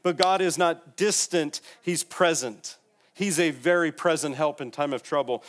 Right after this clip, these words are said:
All these names, we won't have time to unpack them through this series, but we're gonna highlight a couple of them to help us shape our mindset, our worldview, and our view of our life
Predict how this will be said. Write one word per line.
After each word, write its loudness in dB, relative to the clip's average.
All 4
these -2
names, 4
we 0
won't 4
have 2
time 0
to 4
unpack 0
them -2
through -8
this 0
series, -2
but 2
we're 4
gonna 0
highlight 4
a -2
couple 0
of 0
them 2
to 2
help 2
us 2
shape 0
our 4
mindset, 2
our 4
worldview, 2
and 0
our 4
view -2
of 2
our 4
life 2